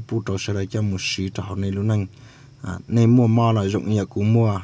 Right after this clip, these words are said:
nên chọn nhẹ là rộng nhẹ của chọn nhẹ thế. À, luôn anh, mà, bên luôn anh mong cái, à, nhưng mà sao cái chọn nhẹ cân gạo chỉ hai tụ, mua tụ plua, tụ chọn nhẹ, là chơi đi mua là nhau tao trong họ bè,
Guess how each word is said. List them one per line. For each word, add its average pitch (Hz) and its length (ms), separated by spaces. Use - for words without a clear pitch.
nên 113 160
chọn 95 300
nhẹ 95 140
là 92 160
rộng 92 240
nhẹ 98 160
của 92 120
chọn 98 260
nhẹ 80 160
thế. 113 260
À, 87 140
luôn 107 260
anh, 104 300
mà, 92 260
bên 107 120
luôn 120 140
anh 107 160
mong 113 240
cái, 90 320
à, - 140
nhưng 117 180
mà 113 120
sao 113 220
cái 101 180
chọn 92 240
nhẹ 92 140
cân 110 200
gạo 95 280
chỉ 101 160
hai 95 260
tụ, 92 380
mua 131 200
tụ 107 140
plua, 110 340
tụ 104 180
chọn 95 260
nhẹ, 92 160
là 98 280
chơi 107 260
đi 101 140
mua 107 340
là 92 200
nhau 110 320
tao 110 180
trong 113 180
họ 107 80
bè, 95 220